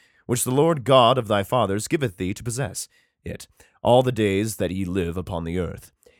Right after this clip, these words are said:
Ye shall utterly destroy all the places wherein the nations which ye shall possess serve their gods, upon the high mountains and upon the hills, and under every green tree. Ah, I see.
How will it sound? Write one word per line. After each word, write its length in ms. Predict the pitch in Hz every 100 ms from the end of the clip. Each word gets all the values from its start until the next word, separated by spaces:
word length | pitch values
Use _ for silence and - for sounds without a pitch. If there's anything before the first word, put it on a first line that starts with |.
| _
Ye 120 | 110
shall 240 | - 117
utterly 300 | 127 139 147
destroy 420 | 143 120 - 143 131
all 240 | - 233
the 140 | 156
places 520 | 123 92 82 - 92 104
wherein 280 | 107 113
the 60 | 110
nations 500 | 110 127 - 120 107
which 260 | 110 104 -
ye 100 | 110
shall 220 | - 107
possess 380 | 101 95 127 117
serve 360 | - 196 180
their 180 | 113 101
gods, 400 | 95 101 98 92 _ _ _
upon 200 | 113 123
the 80 | 110
high 180 | 135 170
mountains 400 | 147 147 135 113
and 80 |
upon 300 | 107 98 123
the 120 | 113 104
hills, 440 | 113 120 107 - _ _
and 120 | - 98
under 380 | 107 101 98 -
every 300 | 101 95 90
green 340 | 95 85 82
tree. 400 | - 98 82 - _ - _
Ah, 320 | 151 147 98 _
I 160 | 101
see. 400 | 104 - 135 90